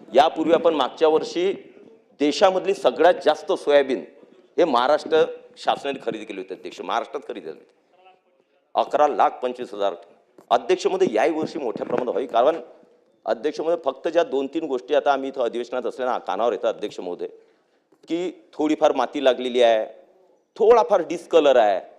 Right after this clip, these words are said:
तर ती सोयाबीन नाकारल्या जाते, अध्यक्ष महोदय. आणि त्यामुळे शेतकऱ्यांना तिथं केंद्रावर गाड्या नेलेल्या, अध्यक्ष महोदय, वापस न्यावं लागतं. आणि कधी कधी तर असं होते आहे की शे-, संस्था खरेदी करते, अध्यक्ष महोदय, पण तू गोडाऊनहून नाफेड वापस पाठवते.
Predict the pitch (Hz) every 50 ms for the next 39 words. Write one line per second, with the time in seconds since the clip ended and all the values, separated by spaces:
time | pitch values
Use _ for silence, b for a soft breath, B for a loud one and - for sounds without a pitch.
0 | _ _ _ _ _ _ 160 170 - 196 - - 156 139 147 165 175 170 139 113
1 | - - 135 123 131 101 104 95 92 85 - 85 82 80 - - 62 67 - _
2 | _ _ _ _ _ _ _ _ _ _ _ _ - - 220 233 - 202 156 208
3 | 226 220 240 - - - 165 165 - - 208 202 208 208 220 226 220 - 160 -
4 | - 208 202 202 - 160 139 135 160 165 180 180 143 120 117 139 147 151 147 131
5 | 131 131 135 156 160 143 - - 123 123 - 127 156 170 156 87 87 - 151 156
6 | 151 147 131 113 104 95 85 - - 139 160 - - 139 143 160 185 185 185 185
7 | 190 175 147 117 - 196 185 143 - - 110 92 82 - - - _ _ _ _
8 | _ _ - 175 - - - 156 170 190 220 220 - - - - _ _ _ _
9 | _ _ _ _ _ _ _ _ - 156 160 165 165 - - 240 - - 190 202
10 | 226 202 233 - 214 202 190 - 196 175 156 143 151 139 - 139 120 113 110 107
11 | 117 143 147 - - - _ _ _ _ _ - 208 208 262 220 - 156 160 165
12 | 190 240 262 269 285 277 262 240 - 220 226 202 185 160 - 135 - - 107 92
13 | - - - _